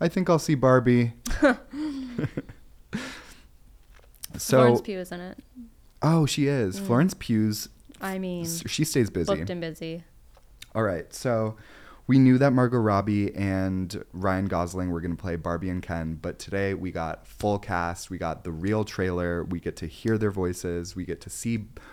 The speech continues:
Speaker 1: Barbieville, Barbie Land, Barbieville.
Speaker 2: Barbie Land, I think they
Speaker 1: Barbie
Speaker 2: call it.
Speaker 1: Land. So the summary on Letterboxd for this movie, because people are kind of like, "What is the plot of this Barbie
Speaker 2: Mm-hmm.
Speaker 1: movie?" Of course, it's big, it's pink, it's flashy, it's gorgeous. We're getting spray tans, we're getting smiles, we're getting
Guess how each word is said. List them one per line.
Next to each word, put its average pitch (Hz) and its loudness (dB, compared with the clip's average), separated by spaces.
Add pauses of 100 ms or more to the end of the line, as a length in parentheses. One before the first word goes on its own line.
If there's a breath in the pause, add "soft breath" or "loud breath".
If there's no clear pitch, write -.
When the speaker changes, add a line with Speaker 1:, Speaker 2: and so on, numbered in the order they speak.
(240 loud breath)
Speaker 1:
Barbieville, 90 2 (200)
Barbie 87 2
Land, 85 -2
Barbieville. 82 -4
Speaker 2:
Barbie 175 -8
Land, 170 -12
I 170 -14
think 180 -12
they 190 -14
Speaker 1:
Barbie - -2
Speaker 2:
call 80 -2
it. 73 -4
Speaker 1:
Land. 78 -8 (140)
So 90 0 (580 loud breath)
the 113 0
summary 165 2 (300)
on 117 2
Letterboxd 101 0
for 104 -4
this 92 -6
movie, 87 -4
because 92 -6
people 101 -4
are 92 -2
kind 92 -6
of 85 -6
like, 90 -6
"What 82 -4
is 90 -4
the 98 -10
plot 110 -4
of 80 -8
this 82 -6
Barbie 76 -6
Speaker 2:
Mm-hmm. 71 -8
Speaker 1:
movie?" 76 -10
Of 82 -12
course, - -6
it's 87 -16
big, 110 -2
it's 92 -6
pink, 104 -4
it's 101 -10
flashy, 95 -4
it's 90 -8
gorgeous. 98 -4 (320 loud breath)
We're 104 -2
getting 98 0
spray 104 -2
tans, 87 -2
we're 92 -6
getting 92 -4
smiles, 90 -2
we're 92 -4
getting 90 -4